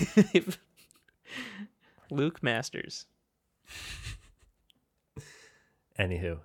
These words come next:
Speaker 2: I'm pretty excited.
Speaker 1: Yeah. I'm glad we got a demo. I'm such a sucker for, like, hey, here's a long trailer, and now here's something you can physically take away from what we've shown you.
Speaker 2: Mm-hmm.
Speaker 1: More, give me more demos.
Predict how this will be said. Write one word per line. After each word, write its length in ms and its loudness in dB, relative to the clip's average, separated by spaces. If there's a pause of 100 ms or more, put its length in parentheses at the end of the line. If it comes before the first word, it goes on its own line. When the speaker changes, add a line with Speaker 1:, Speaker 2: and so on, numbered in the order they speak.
Speaker 2:
I'm 100 2
pretty 180 0
excited. 500 -6 (1000)
Speaker 1:
Yeah. 400 -2 (540)
I'm 120 0
glad 220 8
we 100 4
got 200 6
a 40 -6
demo. 300 -4
I'm 260 4
such 220 4
a 60 0
sucker 400 2
for, 260 -2
like, 380 -6 (920)
hey, 260 8
here's 140 4
a 60 8
long 220 10
trailer, 520 8 (420)
and 160 4
now 240 6
here's 340 4
something 460 4
you 160 2
can 420 -2 (220)
physically 400 2
take 320 0
away 280 6
from 200 -4
what 140 -2
we've 180 0
shown 300 -2
you. 220 -6 (560)
Speaker 2:
Mm-hmm. 260 2 (540)
Speaker 1:
More, 200 2 (180)
give 140 2
me 80 6
more 160 8
demos. 560 0